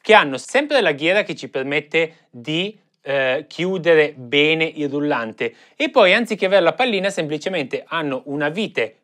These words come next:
come questa qua che noi giriamo e possiamo far andare il rullante solo inclinato, mm, i-, come si dice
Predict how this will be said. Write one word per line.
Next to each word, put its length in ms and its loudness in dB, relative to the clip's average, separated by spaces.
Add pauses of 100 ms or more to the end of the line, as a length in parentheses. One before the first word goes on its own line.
come 300 0
questa 320 -2
qua 280 0 (300)
che 380 0 (100)
noi 400 -4
giriamo 640 -2 (220)
e 100 -8
possiamo 460 -2
far 220 0
andare 340 0
il 40 -4
rullante 460 -2
solo 480 0 (220)
inclinato, 920 -2 (360)
mm, 460 -8
i-, 680 -10
come 160 -12
si 120 -18
dice 420 -12